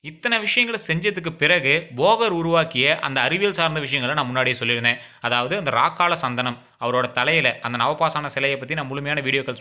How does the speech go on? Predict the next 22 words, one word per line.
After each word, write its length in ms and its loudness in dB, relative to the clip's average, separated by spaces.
போட்டிருக்கேன். 400 -4
So, 180 -4
நம்மளோட 260 -4
சேனல்ல 320 0
முன்னாடி 260 -2
போய் 220 -2
பார்த்தீங்கன்னா, 240 -6
அது 100 -4
நவபாசானம் 600 0
எப்படி 280 -6
செய்யணும், 400 -4
அந்த 240 -6
செஞ்சா 240 -2
அதுல 280 2
வந்து 260 -2
என்னெல்லாம் 260 0
விஷயங்கள் 400 -4
இருக்கு 240 -4
அப்படிங்கிற 300 -2
பத்தி 180 -6
நான் 180 -6
சொல்லியிருந்தேன். 500 -4